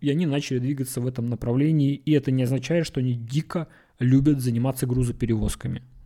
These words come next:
да, либо же, там, не знаю, ну, типа, нефтепромышленность, условно говоря. Ну, ну, как бы понятное дело, что здесь любят люди деньги. Ну, как можно любить добычу нефти? Ну, условно, да, как вот ее можно любить?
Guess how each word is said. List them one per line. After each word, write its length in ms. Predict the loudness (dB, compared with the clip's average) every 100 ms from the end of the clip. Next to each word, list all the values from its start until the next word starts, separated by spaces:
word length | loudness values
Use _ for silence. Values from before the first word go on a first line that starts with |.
| -8
да, 300 | -2 -2 -4 -12 -6
либо 240 | -2 0 0
же, 260 | -2 -4
там, 240 | -4 -6 -6
не 80 |
знаю, 480 | -6 -6 -8 -10 -10 -12
ну, 300 | -12 -8 -8
типа, 260 | -10 -12 -6
нефтепромышленность, 1080 | -2 -2 -2 -4 -2 0 -2 -4 -8 -10 -10
условно 360 | -8 -6 -6
говоря. 400 | -8 -8 -10 -14 -18 -10
Ну, 200 | -6 -4
ну, 380 | -2 -2 -2 -4
как 160 | -8 -8
бы 60 |
понятное 380 | -2 0 0 0
дело, 220 | 0 0
что 180 | -2 -4
здесь 240 | -2 -2 -2
любят 280 | -2 -2
люди 220 | -2 -2 -4
деньги. 600 | 0 2 2 0 -6 -6 -6 -8 -10 -18 _ _ -14
Ну, 60 | -4
как 180 | 0 2
можно 320 | 2 4 2
любить 520 | 2 2 0 -2 -6
добычу 540 | 4 4 4 -2 0 0
нефти? 380 | 0 -4 -8 -14 -14 -8
Ну, 180 | -6 -4
условно, 440 | -4 0 2 2 0
да, 120 | -2
как 240 | 0 0
вот 140 | 0 2
ее 100 | 4
можно 280 | 4 2
любить? 540 | 2 2 0 -6 0